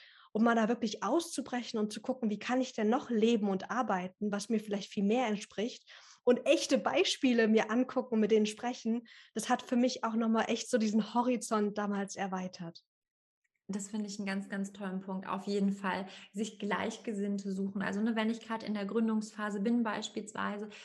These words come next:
Speaker 2: zu schauen, wer macht das denn auch? Ähm, wer hat auch gerade Bock, das zu lösen, diese Frage? Also, ähm, ich finde immer die Frage sehr wertvoll, "Wie kann ich das schaffen?" Argu-, weil, so Argumente zu finden, warum es nicht klappt,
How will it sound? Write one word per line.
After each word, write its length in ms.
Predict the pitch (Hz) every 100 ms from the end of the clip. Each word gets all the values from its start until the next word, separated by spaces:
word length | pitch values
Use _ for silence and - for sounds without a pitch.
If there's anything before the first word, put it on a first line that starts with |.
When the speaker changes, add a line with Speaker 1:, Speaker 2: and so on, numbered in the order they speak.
| -
Speaker 2:
zu 120 | -
schauen, 320 | 196 214 220
wer 140 | 202 214
macht 300 | 220 - -
das 180 | 220 -
denn 260 | 208 196
auch? 380 | - 220 214 214 - - -
Ähm, 320 | - 208 196 196
wer 140 | 233
hat 160 | 233 -
auch 240 | - 254 269
gerade 420 | - 202 202 208 - - _
Bock, 340 | 214 240 -
das 280 | - 214 - _ _ _ _ _ -
zu 180 | -
lösen, 400 | 214 233 240 208
diese 180 | 196 190
Frage? 640 | 190 - - 226 240 185 -
Also, 220 | 196 202 196 - -
ähm, 240 | - 196 190
ich 140 | 202
finde 160 | 233 208
immer 100 | 208
die 100 | 214
Frage 360 | - 196 220
sehr 160 | 214 202
wertvoll, 440 | 196 196 - 202 - - _
"Wie 420 | 196 214 277 339
kann 280 | 330 - 180
ich 180 | 180 -
das 160 | 185
schaffen?" 340 | - 165 165 180
Argu-, 280 | 202 196 196
weil, 360 | 226 214 -
so 140 | 220 -
Argumente 840 | - 240 233 226 359 427 233 220 226
zu 140 | 247
finden, 320 | 240 277 262
warum 200 | 240 226
es 140 | 226 -
nicht 280 | 269 - -
klappt, 440 | 220 240 392 -